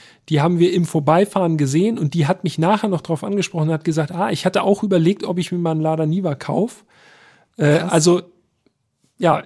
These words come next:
Speaker 1: das Auto ist irgendwie, ja, irgendwie präsent, ne?
Speaker 2: Es ist in
Speaker 1: Also,
Speaker 2: den Köpfen der Leute.
Speaker 1: ja.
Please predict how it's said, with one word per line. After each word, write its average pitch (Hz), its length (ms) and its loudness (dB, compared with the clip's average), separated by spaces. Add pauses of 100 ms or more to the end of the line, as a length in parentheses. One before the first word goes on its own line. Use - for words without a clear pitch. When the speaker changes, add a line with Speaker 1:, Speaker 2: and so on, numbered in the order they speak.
Speaker 1:
das 160 240 0
Auto 202 400 2
ist - 500 -4
irgendwie, 220 720 0 (840)
ja, 160 240 -4 (240)
irgendwie 196 360 4
präsent, 165 600 0
ne? 147 120 0
Speaker 2:
Es - 60 -4
ist 139 140 -6
in 175 60 -4
Speaker 1:
Also, 135 160 2
Speaker 2:
den 143 40 -2
Köpfen - 320 -4
der 175 100 -2
Leute. 190 440 -6 (180)
Speaker 1:
ja. 151 220 -2